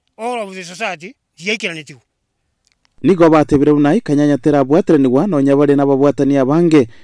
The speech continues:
Speaker 2: Gento batebire buna, nigo babwenete korigererwa ase obwango, eri koenekia buna abaremi be chinsemo echi na barobwo,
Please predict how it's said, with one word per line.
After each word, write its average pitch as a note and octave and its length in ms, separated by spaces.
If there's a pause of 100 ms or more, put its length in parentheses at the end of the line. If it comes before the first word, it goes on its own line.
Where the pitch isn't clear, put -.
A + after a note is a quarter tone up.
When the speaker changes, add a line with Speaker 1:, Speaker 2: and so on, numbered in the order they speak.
(140)
Speaker 2:
Gento A2+ 220
batebire C3+ 360
buna, D3 280
nigo C#3+ 440
babwenete C#3+ 540
korigererwa D3+ 720
ase C#3 300
obwango, C#3+ 520
eri E3 200
koenekia D3 480
buna D3 180
abaremi C3 420
be C3+ 120
chinsemo C3+ 440
echi C3 180
na C3 80
barobwo, C#3+ 420